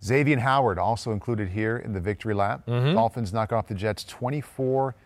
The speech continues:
Speaker 1: to nothing. Back in two thousand nineteen, you ranked him the third best cornerback behind Ramsey and Gilmore.
Speaker 2: Yeah.
Speaker 1: Pretty good company.
Speaker 2: Yeah.
Speaker 1: Four straight games with a pick.
Speaker 2: He's, he's, he's an island corner. I mean, there, there's, it, it,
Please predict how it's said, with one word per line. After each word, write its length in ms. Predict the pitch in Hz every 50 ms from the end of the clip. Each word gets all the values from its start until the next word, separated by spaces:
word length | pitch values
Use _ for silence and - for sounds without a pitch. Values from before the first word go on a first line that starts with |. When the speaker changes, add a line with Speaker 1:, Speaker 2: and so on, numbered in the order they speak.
| _ _ -
Speaker 1:
to 100 | - 123
nothing. 380 | 107 101 120 131 - - 101 92
Back 200 | 87 127 139 123
in 80 | 135 123
two 140 | - 147
thousand 340 | 131 160 151 147 135 110 139
nineteen, 400 | 139 139 143 143 - - 165 165
you 80 | 151 135
ranked 220 | 120 131 131 127 -
him 100 | 135 123
the 80 | 110
third 440 | - - - - 156 175 190 196 147
best 320 | 165 160 160 165 - -
cornerback 520 | - - 151 143 143 139 135 143 139 135 -
behind 300 | 123 104 104 107 104 92
Ramsey 360 | 107 110 113 117 101 101 104
and 100 | 92 82
Gilmore. 460 | 76 95 107 117 127 127 135 143 165 180
Speaker 2:
Yeah. 240 | 95 107 110 107 95 87 _ -
Speaker 1:
Pretty 160 | - 110 104
good 160 | 98 98 87
company. 400 | - 113 117 110 139 143 160 156 -
Speaker 2:
Yeah. 240 | - 92 98 101 98 90 -
Speaker 1:
Four 120 | - 131 123
straight 260 | - - 143 131 120
games 320 | 110 120 123 131 135 -
with 100 | 113 110 104
a 40 | -
pick. 320 | - 156 139 - - -
Speaker 2:
He's, 260 | - 123 143 180 160 -
he's, 420 | - 131 185 208 185 - - -
he's 480 | - 127 139 175 208 202 170 - - - _ -
an 100 | 135 135
island 380 | 131 131 156 175 170 180 175 147
corner. 380 | - 156 190 185 127 95 90 107
I 40 |
mean, 120 | 117 135 151
there, 140 | 180 202 185
there's, 380 | 139 147 175 214 214 165 - - - - _ _ _ _ _ _ -
it, 180 | - 208 185 -
it, 100 | 147 165